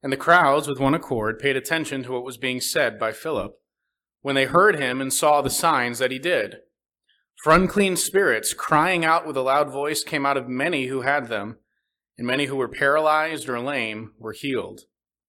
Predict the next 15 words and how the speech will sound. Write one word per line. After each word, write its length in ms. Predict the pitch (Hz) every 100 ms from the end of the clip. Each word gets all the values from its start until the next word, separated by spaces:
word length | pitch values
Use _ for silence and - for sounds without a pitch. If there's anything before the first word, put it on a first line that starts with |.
| _ _ _ _ -
So 160 | -
there 160 | 196 185
was 160 | 156
much 320 | 151 156 - 127
joy 540 | 131 123 104 98 85 _
in 140 | 113
that 180 | 107 107
city. 480 | - 131 117 95 98 _ _ _ _ _ _ _ - _ _ _ -
But 100 | 165
there 120 | 240
was 120 | 247
a 60 | 214
man 260 | 220 139
named 200 | 147 151
Simon, 580 | - 185 175 123 85 -